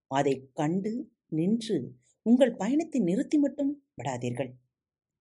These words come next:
முடியாது என்று நீங்களாக பின்வாங்கினால் ஒழிய நீங்கள் என்றுமே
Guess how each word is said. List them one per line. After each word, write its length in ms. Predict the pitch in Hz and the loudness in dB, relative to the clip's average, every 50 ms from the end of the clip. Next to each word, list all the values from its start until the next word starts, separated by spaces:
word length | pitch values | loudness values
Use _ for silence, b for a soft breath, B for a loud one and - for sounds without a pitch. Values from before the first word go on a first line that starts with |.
| _ _ _ _ _ - | _ _ _ _ _ -6
முடியாது 560 | 151 147 151 190 226 240 240 226 233 226 233 233 233 - - | -4 -2 0 2 2 2 2 2 0 0 0 0 -2 -4 -4
என்று 300 | - 151 139 143 143 143 127 123 123 - _ _ _ _ _ _ _ _ _ _ _ - | -2 0 0 0 0 -2 -2 -2 -6 -12 _ _ _ _ _ _ _ _ _ _ _ -2
நீங்களாக 800 | 156 160 175 220 285 320 330 311 285 262 233 247 285 - 294 - | 0 4 6 8 8 8 8 8 6 6 4 2 4 4 2 4
பின்வாங்கினால் 720 | - 190 185 185 202 196 185 175 165 165 156 143 127 120 123 | 2 0 0 0 0 -2 -2 -2 -2 0 0 0 -2 -4 -4
ஒழிய 400 | 135 165 208 254 285 294 226 139 120 - - _ _ _ _ _ _ _ _ _ _ _ _ | -2 -2 0 0 0 2 0 0 -2 -4 -10 _ _ _ _ _ _ _ _ _ _ _ _
நீங்கள் 360 | 151 156 160 160 139 131 135 - | 0 2 2 2 0 -2 -4 -4
என்றுமே 480 | - 190 226 240 269 269 233 233 233 | -2 0 0 2 2 2 2 2 2